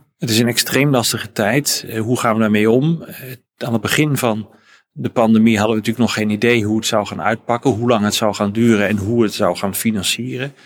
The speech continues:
Dus toen hebben we het zekere voor het onzekere gekozen door heel snel en heel diep in de kosten te snijden. Zo hebben we bijvoorbeeld twintig procent van de personeelskosten teruggebracht. Dat hebben we in de zomer al, eh, gedaan.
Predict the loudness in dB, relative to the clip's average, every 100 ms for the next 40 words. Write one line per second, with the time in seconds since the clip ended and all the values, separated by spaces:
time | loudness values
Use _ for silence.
0 | -20 _ _ -10 -4 2 4 4 2 4
1 | 4 4 0 0 -2 0 2 2 2 0
2 | -8 -12 -10 0 0 0 -2 -2 -2 -4
3 | -16 _ -2 2 6 4 2 0 2 2
4 | 0 -4 -10 -6 -2 -2 -2 -4 -2 0
5 | -2 -2 -2 0 -4 -6 -2 0 2 0
6 | 0 -4 -8 -12 -20 -20 -20 -16 -6 -2
7 | 0 -2 -4 -4 -4 -2 0 0 -2 0
8 | 0 0 -4 -2 -2 0 2 2 0 -2
9 | 0 -2 0 -2 0 -2 -2 -4 -6 -4
10 | -2 -2 0 2 2 2 0 0 -2 -6
11 | -6 -8 -4 0 0 -2 -6